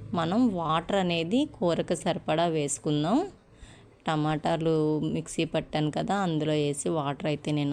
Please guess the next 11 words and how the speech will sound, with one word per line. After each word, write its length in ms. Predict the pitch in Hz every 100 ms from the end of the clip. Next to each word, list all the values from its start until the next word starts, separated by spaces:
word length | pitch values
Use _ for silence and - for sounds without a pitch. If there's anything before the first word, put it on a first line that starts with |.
| 139
అందులోయే 420 | 139 139 147 151 143
వేసాను. 460 | 143 - 143 147 226 - - - - - _ _ _ _ _ _ - 160
ఇలాగా 360 | 147 147 185 285 - - - - - _ - - - - - - -
మొత్తం 360 | 180 175 - 165 160
అంతా 280 | 156 - 165 -
కలుపుకొని 640 | 143 143 - - 156 226 349 - - - - - - _ 175
మనం 160 | 165 156 151
సరిపడా 420 | 170 165 - 156 156
వాటర్ 340 | 147 147 139 160
అయితే 200 | 151 156 151
వేసుకొని 560 | 147 - - 160 226